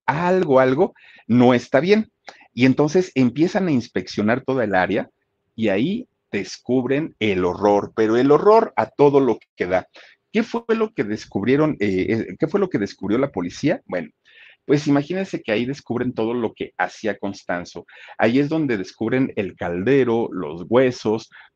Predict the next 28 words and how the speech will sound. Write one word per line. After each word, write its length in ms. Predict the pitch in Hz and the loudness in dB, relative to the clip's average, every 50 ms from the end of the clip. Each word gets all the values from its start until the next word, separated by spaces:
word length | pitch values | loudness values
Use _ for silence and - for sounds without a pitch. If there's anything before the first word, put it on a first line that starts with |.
| _ | _
todo, 440 | _ 175 175 180 180 170 180 175 - - | _ 4 6 6 6 4 4 2 0 0
absolutamente 1120 | - 131 123 - - - - 123 120 127 147 151 147 151 127 135 135 131 135 143 - 123 | 0 0 0 -2 -4 0 0 2 2 2 0 0 0 0 2 4 4 2 2 2 0 -4
todo. 460 | 113 - - 110 107 110 107 104 87 78 | -4 2 4 4 6 6 4 2 -2 -2
Detienen 580 | 98 101 92 - _ 120 123 131 131 127 113 | -2 -4 -6 -4 _ -2 0 0 0 2 2
a 100 | 98 92 | 2 2
Helio, 460 | 98 113 131 139 139 139 131 127 127 | 2 2 2 2 2 2 2 2 2
detienen 480 | 127 104 90 - - 110 117 120 117 107 | 2 0 -4 -2 -4 -2 -2 0 0 -2
a 80 | 92 92 | -4 -4
Serafín, 760 | - - 95 87 87 - - - 135 147 151 151 151 147 143 - - - - _ _ | -4 -4 -2 -2 -2 -4 0 2 2 4 4 4 2 0 -4 -12 -20 -20 -20 _ _
que 100 | - 135 | 0 2
de 80 | 113 - | 4 4
hecho 240 | 185 - - - - | 2 2 -2 -2 2
ellos 340 | - 147 165 165 147 123 104 | 2 2 4 4 2 2 2
dieron 260 | 123 120 113 120 117 | 0 0 0 2 2
más 160 | 117 113 110 | 2 0 0
detalles 420 | 120 113 - - 110 107 107 110 101 | -2 -4 0 0 2 2 2 0 0
de 80 | 101 | 0
lo 140 | 87 92 - | -2 -2 -4
que 80 | - 98 | -6 -4
habían 240 | 95 95 98 101 | -2 0 -2 -2
pasado, 600 | - 82 92 - - 139 143 151 143 143 175 170 _ - - - - _ _ | -2 -6 -8 -2 0 2 4 4 4 2 -2 -4 _ -18 -20 -20 -20 _ _
y 320 | - 165 190 202 262 - _ _ _ | -4 -2 -2 -2 -2 -4 _ _ _
Serafín, 680 | - - 104 90 80 73 - - 143 156 156 123 - - | -6 -4 -4 -2 -2 -6 -4 -2 0 2 2 0 0 -4
junto 480 | _ - - 165 185 175 143 - 117 - | _ -2 2 2 2 2 2 -2 -8 -8
con 160 | - 90 82 | -8 -10 -8
el 160 | 85 87 87 | -8 -10 -12
tío 300 | _ - 127 127 117 - - | _ -2 -2 0 0 -2 -2
Helio, 400 | 127 120 117 110 107 117 175 - | -4 -2 -2 0 0 -2 -2 -4